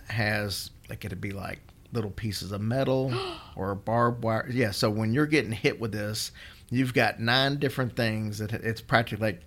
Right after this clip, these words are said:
Speaker 1: like being beat with barbed wire.
Speaker 2: Oh my gosh.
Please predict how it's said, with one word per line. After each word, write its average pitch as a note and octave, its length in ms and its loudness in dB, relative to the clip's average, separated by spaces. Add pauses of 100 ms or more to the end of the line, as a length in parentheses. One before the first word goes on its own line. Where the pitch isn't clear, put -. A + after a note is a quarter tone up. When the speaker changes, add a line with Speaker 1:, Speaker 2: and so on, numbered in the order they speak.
(140)
Speaker 1:
like A2+ 200 0
being A2 220 0
beat G2+ 220 -2
with G2+ 120 -6
barbed G2+ 280 -2
wire. G2 260 -12
Speaker 2:
Oh A#3 180 2
my F3+ 260 -4 (200)
gosh. E3+ 880 -2